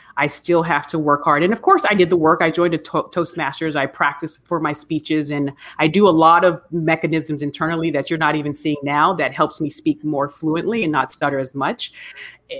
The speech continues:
And, but yeah, once I, I put the focus off of me and I said, "There's students out there, there, there's people who need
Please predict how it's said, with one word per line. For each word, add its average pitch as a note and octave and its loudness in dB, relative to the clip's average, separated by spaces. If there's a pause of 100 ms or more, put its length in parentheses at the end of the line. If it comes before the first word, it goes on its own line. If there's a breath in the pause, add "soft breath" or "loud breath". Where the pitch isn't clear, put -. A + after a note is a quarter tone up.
(160)
And, F3 4 (840)
but F3+ 2 (120)
yeah, F3+ 4
once F#3+ 2
I, F#3+ 4
I E3+ 0 (240)
put G#3 -8
the F#3 -6
focus E3 -2
off D3 2
of D3 -8
me D3+ -2
and D#3 -2
I D3 -4
said, D3 -6
"There's C#3 -2
students E3+ -2
out E3+ 0
there, F3+ 2
there, C#3 -2
there's C3 -8
people E3+ -4
who D3 -6
need D3+ -2